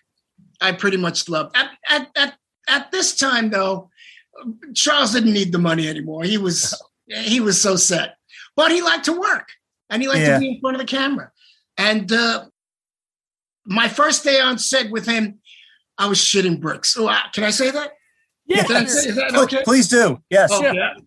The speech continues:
Speaker 1: 'Cause I was like, "Oh my God, I'm gonna be standing next to Charles Bronson himself." And he was so gracious and so a gentle human being and a gentle person and a professional.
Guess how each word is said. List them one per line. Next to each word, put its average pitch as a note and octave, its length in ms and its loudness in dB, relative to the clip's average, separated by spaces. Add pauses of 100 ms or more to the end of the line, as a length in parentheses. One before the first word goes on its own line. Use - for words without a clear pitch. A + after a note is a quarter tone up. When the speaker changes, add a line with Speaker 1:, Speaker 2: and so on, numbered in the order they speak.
(100)
Speaker 1:
'Cause A3+ 140 0
I B3 120 0
was A#3+ 140 -2
like, A3 220 -2
"Oh A#3+ 340 -2
my E3 180 -6
God, E3 500 -2 (100)
I'm A#3 340 4
gonna G#3+ 220 -2
be G#3 80 -8
standing A3+ 500 -4
next G#3+ 260 0
to F#3 260 -6 (540)
Charles A3 280 0
Bronson F#3+ 400 0
himself." - 580 -4 (880)
And B3+ 200 0
he C#4 400 2
was E4+ 260 0
so B3 640 0 (1040)
gracious - 800 0 (520)
and F#3 180 -4
so C4 720 2 (920)
a A3+ 140 -6
gentle B3 480 -2
human A3 420 0
being F#3+ 260 -4
and E3 100 -6
a E3+ 40 -6
gentle G#3+ 360 -4
person G3+ 340 -2
and F#4 160 0
a A4+ 40 -4
professional. - 760 -2